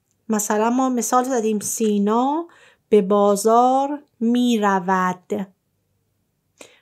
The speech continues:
کاری است که در زمان حال انجام داده سینا. یا در حال رفتن به بازار هست بچه‌ها. پس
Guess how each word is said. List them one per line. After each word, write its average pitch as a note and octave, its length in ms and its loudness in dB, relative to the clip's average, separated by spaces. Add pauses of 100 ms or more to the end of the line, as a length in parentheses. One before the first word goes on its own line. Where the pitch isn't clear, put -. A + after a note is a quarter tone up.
(100)
کاری D#4 260 0
است - 180 -6
که C#4+ 80 -4
در G3+ 200 2
زمان A3+ 720 0 (440)
حال E4+ 460 -4
انجام G3 480 0
داده F#3+ 260 -2
سینا. F#3 640 -2 (960)
یا A3+ 100 0
در A3+ 280 -2
حال F4+ 280 -2 (160)
رفتن A#3+ 460 -2
به B3 100 0
بازار G3 460 -2
هست G3+ 280 -8
بچه‌ها. G#3 500 -4
پس C#4+ 400 -4